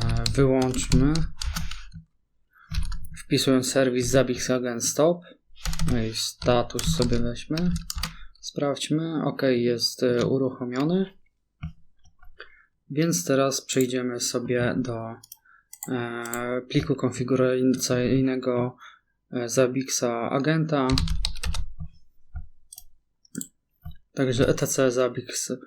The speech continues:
Zabbix agent D kropka conf. No i enter.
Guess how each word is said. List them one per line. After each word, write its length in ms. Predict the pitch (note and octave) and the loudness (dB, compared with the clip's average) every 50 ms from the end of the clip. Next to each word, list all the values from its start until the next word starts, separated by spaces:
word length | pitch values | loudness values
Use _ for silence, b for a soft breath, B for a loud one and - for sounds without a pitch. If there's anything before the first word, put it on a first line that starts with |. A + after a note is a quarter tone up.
| B B B B B _ - | B B B B B _ -8
Zabbix 640 | C#3 B2 C3 B2 B2 B2+ A#2+ - - - - - - | -2 2 2 2 2 2 0 -2 -4 -4 -4 -2 -2
agent 520 | C3 B2 B2 A#2+ A#2+ A#2+ A#2+ - - _ _ _ _ _ _ _ _ _ _ _ _ _ _ _ _ _ _ _ _ - | -2 -2 -2 -4 -6 -8 -12 -14 -18 _ _ _ _ _ _ _ _ _ _ _ _ _ _ _ _ _ _ _ _ -2
D 260 | C3+ C#3+ D3 D3 C3+ | 2 4 4 4 4
kropka 340 | C3+ - C3 C3 - A#2+ A#2+ | 2 0 -2 -2 0 -4 -2
conf. 420 | - - C3 C3+ C#3 C3+ - - - - _ B B B B B B B B B B _ _ - | 0 2 2 2 2 0 -4 -10 -14 -16 _ B B B B B B B B B B _ _ 6
No 180 | A3+ F3 C#3 B2 | 8 8 10 10
i 100 | A#2+ A#2 | 8 6
enter. 280 | A#2 A#2 A#2 - - | 4 2 -2 -4 -8